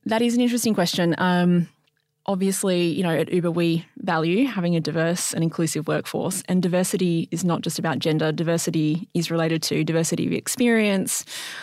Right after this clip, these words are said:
and that is something that we look for in terms of where do our people come from. We're certainly not targeting, you know, specific degrees or specific programs. Obviously, if you have a look at, um, members of our team, they come from a range of backgrounds. Jodie Oster, who's our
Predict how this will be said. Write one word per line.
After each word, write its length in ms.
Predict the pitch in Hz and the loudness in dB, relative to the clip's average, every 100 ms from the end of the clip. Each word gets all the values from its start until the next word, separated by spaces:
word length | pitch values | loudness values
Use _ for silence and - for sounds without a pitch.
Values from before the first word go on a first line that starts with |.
| - _ | -18 _
and 580 | 170 165 160 160 151 - | 0 2 4 2 0 -4
that 240 | 175 151 - _ _ _ _ - | 0 0 -2 _ _ _ _ -4
is 440 | 175 170 - - - - | -4 -4 -8 -10 -14 -8
something 240 | 185 165 | -4 -2
that 80 | 156 | -2
we 80 | 160 | -2
look 180 | 160 | -4
for 340 | - 165 156 160 | -6 -6 -4 -2
in 200 | 165 160 | -2 -2
terms 380 | - 185 165 156 | -2 -2 -2 -2
of 420 | 160 160 156 - _ _ | -2 -2 -6 -12 _ _
where 180 | 180 170 | -4 -2
do 60 | |
our 120 | 160 - | -2 -4
people 220 | 165 160 | -6 -6
come 220 | 170 165 | -2 -2
from. 400 | 160 165 165 160 - - - - - - | -2 -2 0 -2 -6 -20 -20 -20 -20 -12
We're 100 | - | -4
certainly 300 | 202 - 240 | -2 0 2
not 220 | 190 175 - _ _ | 2 0 -4 _ _
targeting, 640 | - 180 180 170 160 160 | -4 -2 -2 -2 -2 -2
you 80 | 185 | -2
know, 140 | 160 | -2
specific 640 | 175 - 165 165 165 147 _ | -2 -4 -6 -4 -6 -8 _
degrees 440 | 151 160 160 165 | -8 -4 0 -2
or 100 | - | -2
specific 420 | 160 - 165 160 - | -6 -6 -6 -6 -8
programs. 720 | - 151 165 170 170 170 - _ | -6 -4 -2 0 0 -2 -4 _
Obviously, 400 | 185 180 175 170 | -2 -2 -2 -2
if 80 | 170 | -2
you 80 | 170 | -2
have 140 | 180 | -2
a 40 | 170 | -2
look 180 | 170 | 0
at, 160 | 185 - - | -2 -4 -4
um, 300 | 180 170 170 | -2 0 0
members 260 | 175 175 175 | 2 0 2
of 60 | |
our 100 | 165 | -2
team, 440 | 165 180 175 170 165 | 0 0 2 2 0
they 120 | 180 | -2
come 200 | 170 185 | 0 0
from 140 | 185 185 | 0 2
a 60 | |
range 220 | 180 175 175 | 2 2 0
of 80 | |
backgrounds. 460 | - - 170 180 190 | -2 -2 0 0 0
Jodie 260 | 180 175 170 | 0 2 0
Oster, 220 | 170 147 | 0 0
who's 240 | 180 175 | 2 2
our 280 | 170 165 170 | 2 2 0